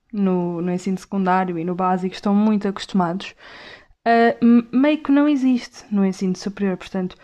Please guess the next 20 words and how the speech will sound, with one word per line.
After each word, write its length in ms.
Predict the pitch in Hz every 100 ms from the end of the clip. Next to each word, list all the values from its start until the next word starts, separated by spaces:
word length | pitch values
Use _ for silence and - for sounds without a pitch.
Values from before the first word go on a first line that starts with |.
| - - _
vocês 540 | 208 208 202 208 196 196
têm, 540 | - 185 175 170 160 _
ah, 440 | 190 185 180 175 - _ -
disciplinas, 720 | - 202 196 220 262 277 269
que 100 | 185
nós 180 | 156 180
chamamos 380 | 180 185 180
cadeiras, 680 | - 220 214 240 269 254 - - _
e, 220 | - 226 226
hum, 340 | 226 226 233 - - - - _ _ _ _ _ _
vocês 640 | - 254 262 226 185 - -
no, 500 | 208 202 196 196 190
no 100 | 202
secundário, 640 | 196 - 202 214 233 247
e 60 | 233
corrijam-me 420 | 202 202 214 220
se 120 | 208 214
eu 20 |
estiver 320 | 202 214 202
errada, 500 | 196 202 202 208 214